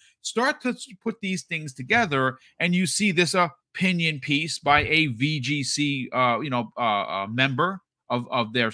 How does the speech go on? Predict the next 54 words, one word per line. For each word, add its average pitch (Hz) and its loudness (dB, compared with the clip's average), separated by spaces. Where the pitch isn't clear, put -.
or 131 -2
their 120 0
staffer, 143 0
if 139 -8
you 139 -2
will, 160 -4
uh, 143 4
yes, 233 2
it 185 2
is 202 0
an 180 -2
opinion 160 -4
piece. 117 -6
But 143 -2
at 151 0
the 180 -4
end 180 -4
of 170 -4
the 165 -4
day, 160 0
it 143 0
has 170 2
to - -18
be 147 -2
okayed. 135 0
Where - -4
Andy 160 2
had 139 4
to 139 -2
be 135 -2
like, 131 0
"Yeah, 185 6
let's 160 -4
run 165 -4
this." - -6
We 226 2
understand 208 0
why 143 2
this 120 -2
happens, 107 -2
which 127 -6
is 131 -6
why 156 4
I - 2
won't 131 -4
click 113 -10
on 87 -8
it. - -20
It's 127 -4
rage 180 2
clicking 139 -8
that 123 -2
they're 113 -4
hoping 107 -8